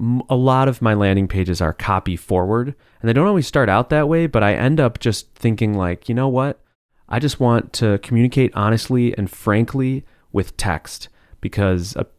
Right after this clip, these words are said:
uh, a, a word is worth a thousand pictures," as they say. Um, <laughs> but for real, I, it's like, I just wanna say the things and not have to deal with, like, sliding animations in and whatever. Eventually, like,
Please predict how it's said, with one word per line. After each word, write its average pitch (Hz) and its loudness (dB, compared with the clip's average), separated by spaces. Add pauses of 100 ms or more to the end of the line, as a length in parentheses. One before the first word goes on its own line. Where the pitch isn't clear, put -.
(140)
uh, 87 -2
a, 90 -2
a 107 0
word 117 2
is 113 2
worth 101 0
a 98 -6
thousand 101 0
pictures," 90 -2
as 85 0
they 87 0
say. 69 -6 (580)
Um, 82 -4 (240)
<laughs> 101 0
but 120 0
for 123 2
real, 101 0
I, 98 -2 (340)
it's - -6
like, 139 0
I 135 2
just 175 0
wanna 160 2
say 135 2
the 117 2
things 92 0
and 92 0
not 90 0
have 98 -2
to 87 -6
deal 98 2
with, 87 -2
like, 82 -4
sliding 90 0
animations 87 0
in 87 0
and 80 -4 (420)
whatever. - -4
Eventually, 120 2
like, 92 -2